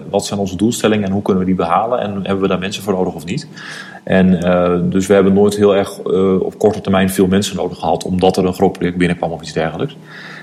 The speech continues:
Ehm, en dat heeft wel als voordeel dat wij ook heel natuurlijk hebben kunnen groeien. Dus we, ja, we zitten nu met vijftien, maar daar hebben we wel zeven jaar over gedaan.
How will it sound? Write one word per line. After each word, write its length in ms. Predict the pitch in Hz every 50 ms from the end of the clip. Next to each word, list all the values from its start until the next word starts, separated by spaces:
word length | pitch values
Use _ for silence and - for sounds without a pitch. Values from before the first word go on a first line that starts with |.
| - - -
Ehm, 360 | 90 90 87 87 87 87 87
en 240 | 87 87 95 95 92
dat 260 | 80 95 92 104 -
heeft 160 | 113 110 101
wel 120 | 113 113 110
als 120 | 104 -
voordeel 300 | - 120 123 127 120 110
dat 140 | 107 104 92
wij 100 | 104 104
ook 160 | 107 107 -
heel 120 | 113 107
natuurlijk 340 | 104 104 101 - 110 104 98
hebben 180 | - 95 87 -
kunnen 180 | - 92 95
groeien. 280 | - - - 104 92 87
Dus 120 | 92 90
we, 140 | - 98 92
ja, 180 | 92 95 95 -
we 60 | -
zitten 200 | 95 95 - 101
nu 60 | 92
met 120 | 90 90 -
vijftien, 380 | - 90 101 107 - - 120
maar 100 | 113 101
daar 100 | 95 -
hebben 180 | 92 92 92 90
we 120 | 90 90
wel 140 | 90 98 98
zeven 280 | 92 - 92 92 87 87
jaar 160 | 85 85 87
over 160 | 82 80 -
gedaan. 380 | - - - 85 87 95 131